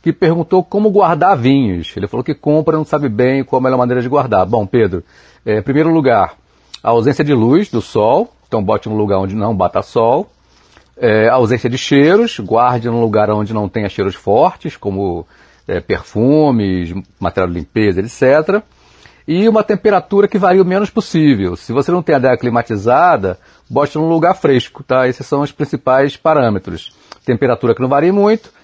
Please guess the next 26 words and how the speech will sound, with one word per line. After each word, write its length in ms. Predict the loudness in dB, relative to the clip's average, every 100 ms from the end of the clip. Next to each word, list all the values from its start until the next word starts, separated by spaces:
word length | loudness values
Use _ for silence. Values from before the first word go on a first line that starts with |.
| _ -2
a 60 |
ausência 320 | 0 2 0
de 80 | 0
luz, 300 | 2 4 4
a 180 | 0 -2
ausência 340 | -2 -2 -2
de 80 | -4
cheiros, 480 | -6 -2 -2 -4 -8
tá 120 | -4
bom? 280 | 0 0 -2 _ _ _ _ _ _ _ _ -20 -20 -20 -6
Outra 260 | -4 -2
pergunta 520 | -2 0 0 0 -2 -2
aqui 400 | 0 2 2 2
da 220 | 2 2
Ana 180 | 2 0
Cláudia. 500 | 0 2 2 0 -2
Ela 100 | -2
pergunta, 540 | -2 -2 -2 -4 -6 -8 _
"Existe 540 | 0 0 2 -2 0 -2
vinho 180 | 0 -2
de 100 | 0
baixa 360 | 0 0 0
caloria 840 | -2 2 2 4 2 2 2 2 -2
pra 140 | -4
dieta?" 580 | -2 0 2 2 0 0
Bom, 300 | 0 0